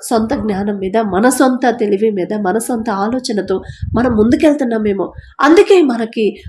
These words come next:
ఆ ఎత్తు పల్లాలు అనేవి మనకి ఎదురవుతున్నాయి. వాటిని ఎలా తట్టుకోవాలి, ఎలా దాటుకొని వెళ్ళాలనేది మనకు తెలియట్లేదు. అయితే దానికి జవాబుగా తండ్రి ఇక్కడ చెప్తున్నాడు, "నీ స్వబుద్ధిని ఆధారం చేసుకోవద్దు, నీ పూర్ణ హృదయముతో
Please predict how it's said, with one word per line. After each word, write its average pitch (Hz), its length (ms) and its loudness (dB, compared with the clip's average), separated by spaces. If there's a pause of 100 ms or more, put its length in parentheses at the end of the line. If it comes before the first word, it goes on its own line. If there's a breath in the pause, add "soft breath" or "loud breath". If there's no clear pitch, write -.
(100)
ఆ 220 80 4
ఎత్తు 214 480 4
పల్లాలు 202 460 -2 (160)
అనేవి 202 480 2
మనకి 196 560 -2 (220)
ఎదురవుతున్నాయి. 214 720 2 (120)
వాటిని 196 400 2
ఎలా 302 360 4
తట్టుకోవాలి, 208 580 0 (100)
ఎలా 240 160 4
దాటుకొని 220 720 0
వెళ్ళాలనేది 196 720 0 (280 loud breath)
మనకు 320 240 2
తెలియట్లేదు. 294 600 4 (240)
అయితే 392 420 6
దానికి 247 460 0
జవాబుగా 220 580 0
తండ్రి 208 340 -4
ఇక్కడ 226 160 -6
చెప్తున్నాడు, 185 520 -4
"నీ 202 220 4
స్వబుద్ధిని 285 800 4
ఆధారం 214 500 -2 (100)
చేసుకోవద్దు, 185 760 -6 (120)
నీ 247 600 6
పూర్ణ 302 340 4
హృదయముతో 220 720 -2